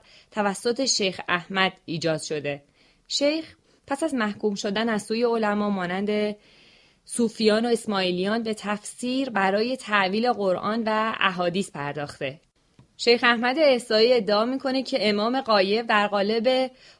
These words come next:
هوورقلیایی میباشه و زندگی روحانی داره و هر کس که به مقام کامل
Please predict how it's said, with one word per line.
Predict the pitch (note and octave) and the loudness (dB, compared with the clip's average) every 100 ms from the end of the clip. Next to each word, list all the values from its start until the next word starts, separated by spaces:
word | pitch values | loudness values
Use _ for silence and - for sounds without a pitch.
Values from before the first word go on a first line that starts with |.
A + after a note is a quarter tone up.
| - | 2
هوورقلیایی | A3+ G#3+ G#3 F#3+ F#3+ F#3+ F#3+ G3 A3 | 4 4 4 4 2 2 2 4 4
میباشه | G3 E3+ E3 F3+ E3+ | 2 0 -2 -2 0
و | F#3+ F#3+ | 0 0
زندگی | F#3+ F#3+ F#3+ F3+ A3 C4 | 0 0 0 0 0 2
روحانی | A#3 F#3+ F3+ F3 F3+ | 2 2 0 -2 0
داره | D#3+ C#3+ D3+ | 0 -2 -4
و | F3+ | -2
هر | G#3+ | -2
کس | A#3 B3 B3 | -2 -4 -2
که | A3+ | -2
به | G#3 | 0
مقام | F#3+ F3+ A3 A#3 | -2 -2 -2 -2
کامل | A#3 G3 F#3 G#3+ A3+ | -4 -4 0 0 0